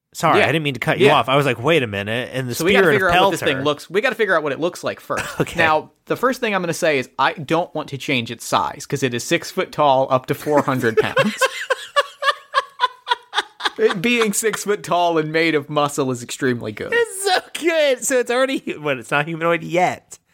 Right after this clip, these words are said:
Speaker 2: It's humanoid. It's, well, it's humanoid. It's human sized,
Speaker 1: Yeah, how
Speaker 2: right?
Speaker 1: human? Where are we at right now? What is the base level for the mutated?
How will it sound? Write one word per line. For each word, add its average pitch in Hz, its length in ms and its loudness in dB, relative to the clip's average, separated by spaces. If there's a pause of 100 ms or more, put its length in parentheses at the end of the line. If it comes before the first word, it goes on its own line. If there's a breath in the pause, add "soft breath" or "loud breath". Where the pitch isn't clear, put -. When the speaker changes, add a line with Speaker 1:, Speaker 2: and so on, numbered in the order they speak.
Speaker 2:
It's 185 160 2
humanoid. 233 420 2
It's, 165 160 -8
well, 240 180 0
it's 226 160 -2
humanoid. 240 520 0
It's 175 140 -2
human 247 340 0
sized, 127 360 2
Speaker 1:
Yeah, 180 100 2
how 208 220 2
Speaker 2:
right? 160 260 2
Speaker 1:
human? 208 320 0
Where 226 200 2
are 262 80 2
we 233 220 0
at 196 220 0
right 160 180 0
now? 143 200 0
What 160 120 2
is 277 100 -2
the 214 100 0
base 143 520 -2
level 113 520 -2
for 113 480 -2
the 104 160 -6
mutated? 117 600 0